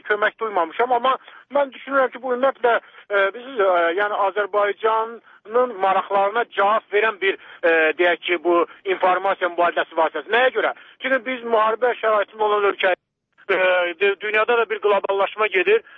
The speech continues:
qlobal informasiya cəmiyyətinin qurulması prosesi gedir. İnanın ki, bu dəqiqə dünyada bu ql-, informasiya cəmiyyətində yer tutmaq üçün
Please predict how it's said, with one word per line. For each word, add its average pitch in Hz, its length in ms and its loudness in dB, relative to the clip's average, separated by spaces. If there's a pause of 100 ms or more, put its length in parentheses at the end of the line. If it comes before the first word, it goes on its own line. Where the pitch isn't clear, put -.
qlobal 190 340 2
informasiya 202 580 0
cəmiyyətinin 190 720 -2
qurulması 185 400 0
prosesi 180 400 -4
gedir. 147 280 -2 (260)
İnanın 254 320 2
ki, 247 220 -10
bu 254 60 -4
dəqiqə 233 420 2
dünyada 233 600 0 (340)
bu - 60 -2
ql-, 415 260 -2 (380)
informasiya 220 680 -2
cəmiyyətində 214 680 0 (160)
yer 254 140 2
tutmaq 220 580 -4
üçün 277 300 0